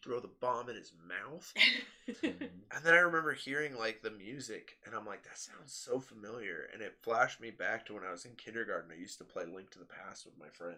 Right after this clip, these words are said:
Speaker 1: at his house. And that's the first game I've ever played, Link
Speaker 2: Right.
Speaker 1: to the Past.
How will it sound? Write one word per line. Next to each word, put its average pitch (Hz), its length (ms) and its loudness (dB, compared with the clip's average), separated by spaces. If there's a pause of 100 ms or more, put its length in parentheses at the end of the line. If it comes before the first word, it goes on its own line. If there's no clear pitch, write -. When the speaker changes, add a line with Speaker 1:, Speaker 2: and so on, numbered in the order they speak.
Speaker 1:
at 76 160 -14
his - 140 -8
house. - 320 -12
And 98 80 -2
that's 151 140 4
the - 60 -16
first 131 200 -4
game 123 180 -2
I've 92 120 -8
ever 90 220 -8
played, 76 260 -10 (260)
Link 175 120 0
Speaker 2:
Right. 160 80 4
Speaker 1:
to - 60 -8
the - 140 -16
Past. - 380 -10